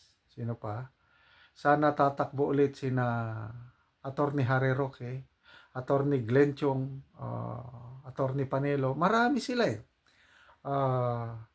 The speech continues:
basta mayroong panlaban ni V P Sara sa senatorial,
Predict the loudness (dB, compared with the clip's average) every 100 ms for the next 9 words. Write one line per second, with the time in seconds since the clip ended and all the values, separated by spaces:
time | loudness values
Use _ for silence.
0 | _ _ _ _ 0 2 8 10 10 8
1 | 6 4 2 -2 -6 -10 _ _ 0 6
2 | 8 6 4 -2 -6 -12 -12 -2 0 4
3 | 4 4 0 -2 -4 -8 -12 _ _ _
4 | -8 -6 -6 -6 -8 -10 -10 -12 -4 -2
5 | 0 0 2 2 2 -2 -6 -6 -4 -4
6 | -4 -2 -2 -2 -2 -6